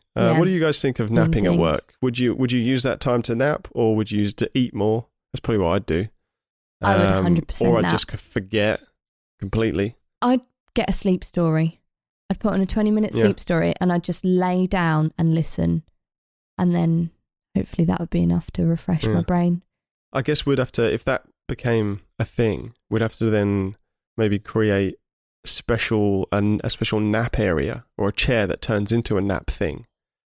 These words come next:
Speaker 1: so that you can, as soon as your nap finishes,
Speaker 2: Oh,
Speaker 1: you're back
Speaker 2: like
Speaker 1: to
Speaker 2: in
Speaker 1: work.
Speaker 2: nursery when they used to be like, "Right, it's nap time," and they get out all those little camp beds, and then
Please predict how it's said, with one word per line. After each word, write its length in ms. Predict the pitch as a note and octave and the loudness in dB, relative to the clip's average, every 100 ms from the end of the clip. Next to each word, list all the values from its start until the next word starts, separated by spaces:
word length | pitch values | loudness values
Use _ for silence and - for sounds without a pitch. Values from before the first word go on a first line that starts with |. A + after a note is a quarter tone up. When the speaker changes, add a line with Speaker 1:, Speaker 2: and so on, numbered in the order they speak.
| _ | _
Speaker 1:
so 100 | - | -2
that 80 | A#2 | 0
you 120 | A2 A2 | 2 0
can, 200 | G#2 G2+ - | -2 -4 -4
as 80 | B2 | -2
soon 180 | - B2+ | 0 0
as 100 | A2+ | 0
your 80 | A2+ | 0
nap 200 | A#2+ - | -2 -2
finishes, 460 | C3 A2+ G#2 F#2+ | -2 0 0 2
Speaker 2:
Oh, 40 | G2+ | 2
Speaker 1:
you're 120 | G2+ | 4
back 140 | G#2+ | 2
Speaker 2:
like 80 | D4+ | 2
Speaker 1:
to 80 | G#2+ | 2
Speaker 2:
in 60 | G#2+ | 2
Speaker 1:
work. 220 | D3 F4 | 4 2
Speaker 2:
nursery 420 | E4+ - B3 G#3+ | -2 -4 0 0
when 200 | G3+ G3+ | 0 0
they 140 | G#3 G#3 | 0 0
used 180 | G#3 - | -2 -4
to 40 | |
be 140 | A#3+ | -2
like, 300 | A#3 A3+ A3 - | 0 0 -2 -2
"Right, 160 | D#4+ | -2
it's 120 | D4+ - | -2 -2
nap 220 | F4 - | -2 -2
time," 380 | - C4+ C#4 B3+ | 0 2 2 0
and 160 | A#3+ | 0
they 80 | B3 | 0
get 200 | A#3 B3+ | -2 -2
out 200 | A#3+ A3+ | 0 0
all 80 | B3 | 2
those 180 | B3 B3 | 0 0
little 160 | B3+ | 0
camp 380 | B3 - C#4 - | -2 0 0 0
beds, 460 | G3+ F2 F#3 - - | -2 0 -2 -4 -2
and 160 | G#3 | 0
then 300 | G3+ G3+ G3+ | 2 0 -2